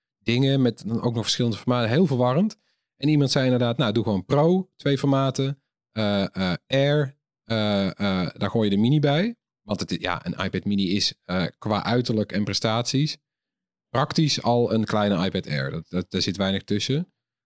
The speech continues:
Eh, nou ja, stel je doet dat inderdaad, dan heb je een Air in twee formaten, een Pro in twee formaten en dan heb je nog een gewone iPad, eh, in twee smaken. Een soort van hoogwaardig, mooi nieuw en,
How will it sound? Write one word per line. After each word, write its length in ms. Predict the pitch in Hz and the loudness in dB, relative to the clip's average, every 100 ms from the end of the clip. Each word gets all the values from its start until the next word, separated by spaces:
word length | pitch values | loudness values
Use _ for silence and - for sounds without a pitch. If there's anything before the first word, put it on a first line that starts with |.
| _ _ | _ _
Eh, 120 | 98 | -4
nou 200 | 90 107 | -2 0
ja, 160 | 113 - _ _ _ _ _ | -4 -6 _ _ _ _ _
stel 200 | - 98 | -2 2
je 80 | |
doet 120 | 98 120 | 2 0
dat 140 | 147 | 2
inderdaad, 320 | 139 131 131 131 | 2 2 0 0
dan 40 | |
heb 120 | 135 | -2
je 60 | - | -2
een 200 | - 113 | 0 0
Air 120 | 147 | 2
in 60 | 147 | 2
twee 220 | 139 131 | 2 0
formaten, 300 | 135 127 117 | 0 0 0
een 60 | 101 | 0
Pro 180 | 127 135 | 2 2
in 60 | |
twee 200 | 131 120 | 2 0
formaten 420 | 120 120 113 113 | 2 0 0 -2
en 120 | - 135 | 0 2
dan 100 | 113 | 2
heb 160 | 110 | 0
je 60 | 98 | 0
nog 220 | 90 - | 0 -2
een 100 | 107 | -4
gewone 460 | 92 95 147 104 92 | 0 2 2 2 -2
iPad, 380 | - 95 - _ _ _ _ _ | -2 -4 -4 _ _ _ _ _
eh, 380 | 117 107 101 98 | -2 0 0 0
in 120 | 147 | 0
twee 200 | 131 113 | 0 0
smaken. 460 | 87 95 120 143 92 | 2 0 0 0 -2
Een 80 | 87 | -4
soort 160 | 110 | -6
van 160 | - 98 | -2 0
hoogwaardig, 640 | 101 120 113 110 98 95 | 2 2 2 0 0 0
mooi 240 | 107 107 98 | 0 0 2
nieuw 300 | 110 95 87 | 0 0 -4
en, 380 | - 95 87 | -4 -4 -4